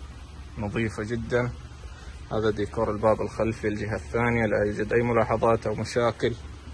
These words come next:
أوريكم جهة السائق، هذا ديكور باب السائق يا إخوان. عندكم أيضًا ملاحظة هنا التبهيت في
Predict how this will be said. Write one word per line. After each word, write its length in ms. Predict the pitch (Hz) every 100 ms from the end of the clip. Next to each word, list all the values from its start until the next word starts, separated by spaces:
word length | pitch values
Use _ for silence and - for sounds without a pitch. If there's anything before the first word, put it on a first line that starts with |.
| - - - - - - - - - - - - - - - - - - - - 120
أوريكم 580 | 104 110 98 123 117 107 - - - - - - - - - - - - - 127
جهة 280 | 113 104 98
السائق، 560 | - - 135 139 135 143 - - - - - - - - - - - - - - -
هذا 260 | 113 104 101
ديكور 680 | 101 104 - 117 113 113 110 117 - 117
باب 320 | 110 104 101
السائق 520 | - - 107 104 -
يا 40 |
إخوان. 540 | 101 - 113 117 113 113 - - - - - - - - - - - -
عندكم 380 | 113 110 110 113
أيضًا 260 | 123 113
ملاحظة 600 | 110 113 120 117 113 113
هنا 100 | 127
التبهيت 720 | 113 - 107 113 139 147 143 -
في 440 | - 127 139